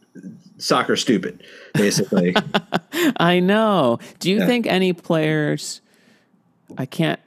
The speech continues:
Speaker 2: do you think any players will pull out, or do you think it's just, like, everybody's, like, do you think they're in the, a position where they can't do that because of the pushback they would get from their own sort of country soccer fans? Or, 'cause I feel like some of the human rights stuff in Qatar is really pretty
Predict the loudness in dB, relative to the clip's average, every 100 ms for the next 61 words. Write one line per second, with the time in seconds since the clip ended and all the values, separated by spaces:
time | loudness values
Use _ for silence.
0 | -10 -2 0 0 0 0 -2 0 0 2
1 | 0 -4 -2 -2 0 0 -2 -6 -18 -6
2 | -2 -2 -2 -2 0 -2 -2 -6 -4 -4
3 | -2 -4 -2 -2 -2 0 0 0 0 -4
4 | -12 -6 -4 -4 -8 _ -6 -4 0 0
5 | 2 2 0 -2 -2 0 0 0 0 0
6 | 0 2 0 0 -4 -2 0 0 -2 -4
7 | -8 _ _ -6 -2 0 0 -2 -4 -6
8 | -12 -20 -20 _ -4 -2 0 -2 0 0
9 | 0 0 -4 -4 -4 -2 -2 -2 -2 -4
10 | -6 -14 _ -6 -4 -4 -6 -6 -4 -2
11 | -2 -6 _ _ _ -14 -8 -6 -6 -4
12 | -2 0 0 -4 -6 -6 -4 -2 -6 _
13 | _ _ -20 -6 -2 0 0 0 0 -2
14 | -2 -2 -2 -2 -2 -2 0 -2 -4 -2
15 | -4 -4 -6 -4 -4 -2 -4 -4 -2 -2
16 | -4 -4 -2 -2 -4